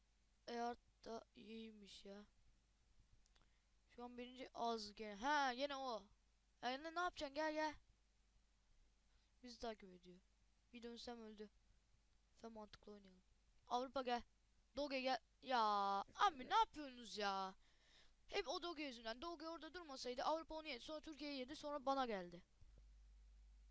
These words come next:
Oha bu ne? Aylı mı o? Uzaylı. Dur ya ben bir dahaki şeyimi Türkiye'yi koyacağım. Dur. Heh. Şöyle bir ismimi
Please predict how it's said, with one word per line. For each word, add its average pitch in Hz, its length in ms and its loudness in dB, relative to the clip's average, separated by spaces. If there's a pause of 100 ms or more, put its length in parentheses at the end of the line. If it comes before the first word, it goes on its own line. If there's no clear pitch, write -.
(640)
Oha 247 280 6
bu 254 100 -2
ne? 349 200 2 (480)
Aylı 226 320 -4
mı 208 120 -12
o? 190 80 -16 (1300)
Uzaylı. 208 400 -8 (3250)
Dur 277 120 0
ya 214 180 6
ben 233 180 2
bir 240 60 -4
dahaki 247 320 2
şeyimi 233 320 -4
Türkiye'yi 226 440 -6
koyacağım. 190 440 -14
Dur. 202 240 -10
Heh. 214 140 -6 (680)
Şöyle 214 560 -14
bir 233 180 -14
ismimi 226 460 -14